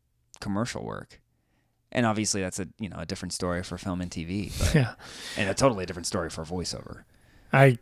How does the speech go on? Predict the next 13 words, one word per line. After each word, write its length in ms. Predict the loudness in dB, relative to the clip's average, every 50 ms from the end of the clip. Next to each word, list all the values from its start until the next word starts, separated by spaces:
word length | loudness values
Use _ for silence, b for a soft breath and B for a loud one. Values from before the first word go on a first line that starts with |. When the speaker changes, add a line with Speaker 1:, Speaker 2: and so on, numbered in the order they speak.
| 4
Speaker 2:
I 160 | 8 8 8 10
can 160 | 10 10 10
only 240 | 10 10 10 10 10
imagine. 400 | 10 10 10 8 8 8 8 8
So 160 | 10 10 10
what 240 | 10 12 10 10 10
is 140 | 10 10
the 100 | 10 10
sifting 560 | 10 10 10 10 10 10 8 8 6 8 8 8
process, 480 | 10 10 10 10 10 10 8 6 4 2
process 500 | 6 8 8 10 10 8 6 6 6 4
like? 320 | 4 4 2 2 2 2 4
Especially, 720 | 6 6 8 8 8 8 8 8 8 8 8 6 6 4